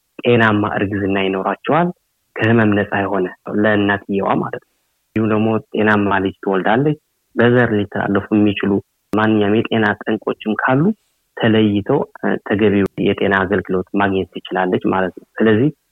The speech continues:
እኛ ደግሞ እንደ ፕሮጀክት ይዘን ስንነሳ ምንድነው ይሄ ፒ ኤች ዲ ምርምር እንደመሆኑ መጠን ምንድነው ያሰብነው? በተለያየ ፌዝ መጀመሪያ አጠቃቀሙ ምን ይመስላል? እናቶች በተለይ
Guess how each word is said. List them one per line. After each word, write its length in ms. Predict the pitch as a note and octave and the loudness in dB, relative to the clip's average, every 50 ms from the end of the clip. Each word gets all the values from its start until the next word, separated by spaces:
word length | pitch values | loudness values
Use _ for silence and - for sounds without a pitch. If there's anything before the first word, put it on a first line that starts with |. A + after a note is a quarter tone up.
| _ _ - | _ _ 0
እኛ 160 | G2+ G#2+ A2 A2+ A2+ | 2 2 4 2 2
ደግሞ 200 | A2 A2 G#2+ G#2+ A2 | 2 2 0 0 0
እንደ 180 | G#2+ G#2+ G#2 A2 G#2 | 0 0 0 -2 -2
ፕሮጀክት 460 | - - - A2 G2+ G#2+ G#2 - - - | -4 -4 -4 -4 -2 -4 -4 -6 -6 -4
ይዘን 240 | G#2 G2 G2+ G2 G2 | -2 0 0 0 0
ስንነሳ 500 | - - A2 A2 G#2+ G#2+ A2 G#2+ G#2 - A2 | 0 2 2 4 4 4 2 2 0 0 0
ምንድነው 440 | G#2+ A2 A2 A2+ A2 A2 G#2+ B2 C#3+ - | 2 2 2 2 2 2 2 0 0 2
ይሄ 140 | - G#2+ G#2 F#2 - _ _ _ _ _ _ - | 2 2 2 0 -2 _ _ _ _ _ _ -2
ፒ 60 | A2 | 0
ኤች 140 | A2 G2 - | 0 0 0
ዲ 180 | - G2+ G#2 G#2 | 0 0 2 2
ምርምር 440 | G2 G2 G#2+ A2 A2 A2 G#2+ G#2 G2+ | 2 2 2 4 4 4 2 2 2
እንደመሆኑ 500 | G#2 G#2 F#2+ G#2+ G#2+ G#2 G2 G2+ A2 A2 G#2+ G#2 | 2 2 2 2 0 0 0 0 0 0 2 2
መጠን 340 | G#2+ G#2+ A2 - - - G#3 - _ _ _ _ _ | 2 2 0 0 0 0 -2 -2 _ _ _ _ _
ምንድነው 400 | G#2 G#2 A2+ A2+ A2 A2+ G#2+ G#2+ | 0 2 2 2 2 2 2 2
ያሰብነው? 400 | G#2+ A2 G#2+ - - A2+ B2 C3 A#2+ A2 | 2 0 0 -2 -2 -2 0 2 2 2
በተለያየ 540 | G#2+ G#2+ G#2+ - A2 A#2 A2+ G#2+ G#2 G#2+ G2+ | 0 0 0 0 0 0 0 0 0 -2 -4
ፌዝ 240 | - - C#3 C#3+ D3+ - _ _ - | -2 -2 -2 -2 -2 -4 _ _ -4
መጀመሪያ 500 | G2+ G#2 G2+ B2+ B2 B2 B2+ C3 D3+ C#3 A#2+ B2 _ _ _ _ _ _ | -4 -2 0 0 0 2 2 0 0 -2 -2 -6 _ _ _ _ _ _
አጠቃቀሙ 640 | - - A#2 - - B2 A#2 A2+ A2+ - - B2 A#2+ C3+ C#3+ | -4 -4 -2 -2 -2 -2 0 0 -2 0 0 0 2 2 2
ምን 220 | B2+ A#2 A#2+ B2 A#2+ | 2 2 2 2 2
ይመስላል? 500 | A2+ G#2 G2+ G2 - - - G2 F#2 F#2 - - | 2 2 0 -4 -6 -8 -10 -10 -10 -10 -10 -8
እናቶች 560 | G2 G#2 G#2+ A2 A#2 A#2+ - - F#3+ - - - - _ _ _ _ | -4 -2 0 0 0 0 0 -2 -4 -4 -4 -10 -18 _ _ _ _
በተለይ 380 | - - - G#2+ G2 G2 G2 | -8 -4 -2 0 0 0 0